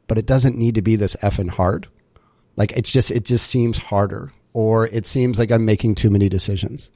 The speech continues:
or it seems like I'm disconnected from my people." And these will be in, whether it's an independent restaurant or a multi-site group. Um, but the patterns of response are,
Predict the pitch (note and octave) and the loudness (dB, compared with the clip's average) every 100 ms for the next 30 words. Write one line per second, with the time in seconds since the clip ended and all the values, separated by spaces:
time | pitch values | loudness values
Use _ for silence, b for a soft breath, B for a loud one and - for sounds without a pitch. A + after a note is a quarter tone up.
0 | b b b b _ - A2 G#2+ - B2 | b b b b _ -2 0 0 -2 -2
1 | A#2 A2 A2 G#2+ G#2 - G#2+ G2+ G2+ F#2+ | -2 -2 -2 -2 -2 0 0 0 -2 -2
2 | F#2+ F#2 F2+ - - - - _ G#2+ A2 | -2 0 0 -2 -6 -12 -16 _ 0 4
3 | A#2 B2 G2+ G#2+ G#2+ A#2 A#2+ A2+ A2 A2 | 4 2 2 4 2 2 2 2 2 2
4 | B2+ B2+ A2+ G#2+ G#2 - G#2+ G2+ F#2+ F#2+ | 4 4 2 2 0 0 0 2 2 2
5 | G2 G#2+ - G2 - G2+ A#2+ - - B | 2 0 -2 -2 0 2 4 2 -8 B
6 | B B B B B - A2 A2+ A2 G#2 | B B B B B -2 2 2 2 2
7 | A2 - A#2 C3+ B2+ G#2 G2+ G2+ - G2+ | 0 2 4 4 4 2 2 0 2 2
8 | G#2+ G#2 G2+ F#2+ F#2 | 2 2 2 2 0